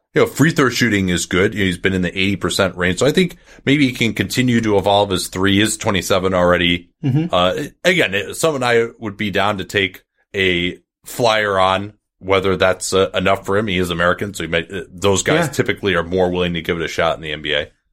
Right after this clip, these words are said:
Speaker 2: Yeah, absolutely. And
Speaker 1: So,
Speaker 2: yeah,
Speaker 1: yeah.
Speaker 2: he's, he's like a sneaky old guy 'cause he didn't graduate till twenty sixteen,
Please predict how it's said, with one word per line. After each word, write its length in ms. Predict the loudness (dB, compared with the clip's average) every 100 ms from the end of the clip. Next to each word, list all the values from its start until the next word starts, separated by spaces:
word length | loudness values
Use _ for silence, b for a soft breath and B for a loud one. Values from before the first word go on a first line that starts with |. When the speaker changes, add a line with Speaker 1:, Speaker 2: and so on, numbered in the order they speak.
| 0
Speaker 2:
Yeah, 280 | 2 2 -4 _
absolutely. 600 | -2 0 2 2 2 -4 b b b 0
And 300 | 2 2 2
Speaker 1:
So, 320 | 2 2 -4 _ _ 0
Speaker 2:
yeah, 260 | 2 2 2
Speaker 1:
yeah. 100 | 2
Speaker 2:
he's, 260 | 2 -2 -8
he's 180 | -2 2
like 140 | 4 4
a 80 |
sneaky 560 | 2 2 2 2 0 2
old 240 | 2 2 2
guy 160 | 2
'cause 120 | 2
he 200 | -2 -2 -6
didn't 260 | 0 2 4
graduate 460 | 4 4 0 0
till 120 | -2
twenty 280 | -2 -2 -2
sixteen, 680 | -2 -4 -6 -4 -4 -4 -8